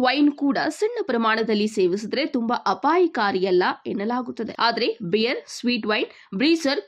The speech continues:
ಕಾಕ್ಟೇಲ್ಗಳು ಡಯಾಬಿಟಿಸ್ ಇರುವವರಿಗೆ ಹೆಚ್ಚು ಅಪಾಯಕಾರಿ ಎಂದು ವೈದ್ಯರು ಸ್ಪಷ್ಟಪಡಿಸುತ್ತಾರೆ ಎಂದು ಸಂಶೋಧನೆಗಳಲ್ಲಿ ತಿಳಿದು ಬಂದಿದೆ. ಯಾಕಂದ್ರೆ ಇವುಗಳಲ್ಲಿ ಸಕ್ಕರೆ ಪ್ರಮಾಣ ಹೆಚ್ಚು. ಇನ್ನೊಂದು ಮುಖ್ಯ ವಿಚಾರ ಏನೆಂದ್ರೆ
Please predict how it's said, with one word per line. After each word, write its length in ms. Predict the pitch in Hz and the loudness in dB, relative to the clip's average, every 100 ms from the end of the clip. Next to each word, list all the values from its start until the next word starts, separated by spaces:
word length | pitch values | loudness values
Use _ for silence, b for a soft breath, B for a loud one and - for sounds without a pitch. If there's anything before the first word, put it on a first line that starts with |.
| 233 | 0
ಕಾಕ್ಟೇಲ್ಗಳು 600 | 254 262 330 302 233 202 - | 0 0 -2 -2 0 -2 -2
ಡಯಾಬಿಟಿಸ್ 600 | 208 240 262 247 226 226 202 - | 0 2 2 0 -2 -4 -6 0
ಇರುವವರಿಗೆ 500 | 220 214 202 196 - - | 2 2 0 0 -2 -2
ಹೆಚ್ಚು 260 | 240 220 - 185 | -4 -4 -2 -2
ಅಪಾಯಕಾರಿ 640 | 190 285 349 302 226 214 202 | 2 2 2 0 0 0 0
ಎಂದು 140 | 190 294 247 | 0 0 2
ವೈದ್ಯರು 400 | 247 277 311 294 269 | 0 2 2 2 0
ಸ್ಪಷ್ಟಪಡಿಸುತ್ತಾರೆ 960 | - 202 - 226 226 226 226 220 220 - 214 | -4 -6 -4 -6 -4 -4 -2 0 0 0 0
ಎಂದು 160 | 320 392 | 0 -2
ಸಂಶೋಧನೆಗಳಲ್ಲಿ 880 | 294 320 330 359 359 294 233 220 247 - 220 | 0 0 2 2 2 0 0 0 0 -2 -4
ತಿಳಿದು 260 | 196 240 240 | -4 -4 -6
ಬಂದಿದೆ. 260 | 247 214 - 285 | -6 -6 -2 0
ಯಾಕಂದ್ರೆ 440 | 349 370 392 370 349 320 | 2 4 4 4 2 4
ಇವುಗಳಲ್ಲಿ 480 | 330 349 339 330 311 | 4 4 4 4 2
ಸಕ್ಕರೆ 300 | 277 302 330 320 | 0 0 0 0
ಪ್ರಮಾಣ 300 | 240 220 208 269 302 | -2 0 0 0 -2
ಹೆಚ್ಚು. 200 | 285 - - | -4 -6 0
ಇನ್ನೊಂದು 260 | 240 311 320 302 | 4 4 6 4
ಮುಖ್ಯ 180 | 339 320 220 | 2 -2 -2
ವಿಚಾರ 320 | 220 247 226 220 - | -2 0 2 0 0
ಏನೆಂದ್ರೆ 340 | 185 190 220 | -2 0 -2